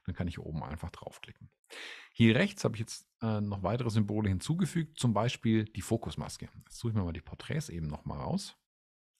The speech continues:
Wir sind hier in irgendeiner Sammlung drin oder haben irgendeinen Filter drin. Den mal raus, hier Porträts und eine Sammlung angelegt. Und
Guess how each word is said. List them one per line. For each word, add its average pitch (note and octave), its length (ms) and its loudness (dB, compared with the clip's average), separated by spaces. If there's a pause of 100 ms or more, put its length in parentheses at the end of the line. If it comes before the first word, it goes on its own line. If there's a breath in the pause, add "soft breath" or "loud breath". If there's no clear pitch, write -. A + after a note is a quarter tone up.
Wir F2 100 -10
sind E2+ 160 -8
hier E2 260 -6 (200)
in - 160 -14 (160)
irgendeiner G2 460 -2 (560)
Sammlung A2+ 600 0
drin D3 340 2
oder F#2+ 140 -2
haben D#2+ 180 -6
irgendeinen F2+ 320 -4
Filter B2+ 420 -2
drin. D#3 480 0 (480 soft breath)
Den - 100 -12
mal - 120 -12
raus, G#2+ 260 -2
hier E2+ 180 -6
Porträts C#3+ 520 0
und - 240 -20
eine - 100 -10
Sammlung G2+ 360 0
angelegt. G#2+ 500 0 (800 loud breath)
Und A2 400 4